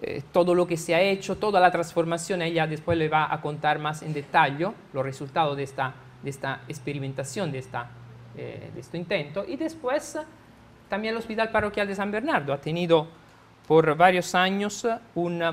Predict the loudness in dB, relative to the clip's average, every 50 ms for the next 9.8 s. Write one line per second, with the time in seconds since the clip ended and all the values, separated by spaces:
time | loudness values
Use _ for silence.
0 | -2 -6 -16 -16 -8 -4 -2 -2 -2 0 -2 0 0 0 0 0 -2 -8 -6 0
1 | 2 2 2 2 -2 -6 -6 -8 -8 -6 -4 -4 -4 -4 -4 -4 -4 -2 -2 0
2 | 0 0 -2 -2 -4 -2 0 0 0 0 0 -4 -4 -4 -8 -10 -12 -18 -20 -20
3 | -20 -20 -20 -14 -2 0 0 0 0 -2 -12 -20 -14 -6 -2 -2 -2 -2 -2 -2
4 | -2 -2 -2 -4 -14 -20 -20 -18 -10 -6 -6 -4 -4 -4 -2 0 0 0 -2 -4
5 | -10 -10 -10 -8 -8 -8 -8 -8 -8 -8 -6 -4 -4 -4 -6 -6 -8 -10 -12 -20
6 | -20 -20 -20 -20 -16 -12 -10 -10 -8 -6 -6 -6 -4 -6 -4 -4 -2 0 0 0
7 | 2 4 2 2 2 0 -4 -6 -6 -6 -10 -16 -12 -8 -6 -6 -4 -2 -4 -4
8 | -4 -4 -6 -8 -8 -8 -6 -4 -6 -6 -6 -6 -4 -4 -4 -4 -4 -4 -6 -6
9 | -6 -6 -10 -8 -10 -12 -2 0 0 2 2 -2 -6 -8 -10